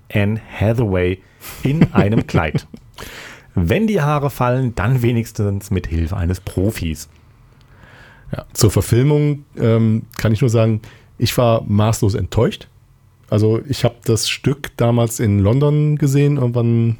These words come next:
Speaker 2: äh, zweitausendzwei. Das hat mich total weggehauen. Ähm, das war bombastisch, das war ein tolles Bühnenbild, das war, äh, wirklich eine einzigartige Theatererfahrung. Und der Film, egal wie gut er besetzt war, wie gut es ges-, äh, wie gut gesungen wurde,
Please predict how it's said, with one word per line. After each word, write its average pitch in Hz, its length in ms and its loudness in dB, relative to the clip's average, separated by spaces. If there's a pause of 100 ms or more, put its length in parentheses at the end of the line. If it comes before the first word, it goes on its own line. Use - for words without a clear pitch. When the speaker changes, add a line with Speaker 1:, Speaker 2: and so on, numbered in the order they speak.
Speaker 2:
äh, 104 220 2
zweitausendzwei. 107 760 0 (720)
Das - 120 -2
hat 113 120 0
mich - 100 0
total 135 540 0
weggehauen. 135 540 0
Ähm, 110 260 2
das 104 160 -4
war 117 180 4
bombastisch, 117 580 0
das 123 160 -2
war 113 140 2
ein 107 60 0
tolles 110 240 0
Bühnenbild, 127 520 2
das - 120 -12
war, 110 260 4 (800)
äh, 113 240 4
wirklich 117 280 2
eine 117 280 2 (360)
einzigartige 131 760 0
Theatererfahrung. 120 1000 0 (460)
Und 117 420 2
der 107 100 4
Film, 160 460 0
egal 120 380 0
wie 120 60 -4
gut 151 340 0
er 151 80 2
besetzt 120 400 0
war, 117 180 0
wie 110 60 0
gut 156 240 0
es 147 160 -2
ges-, 120 220 -4
äh, 113 120 2
wie 113 80 0
gut 127 240 0
gesungen 123 400 2
wurde, 131 300 2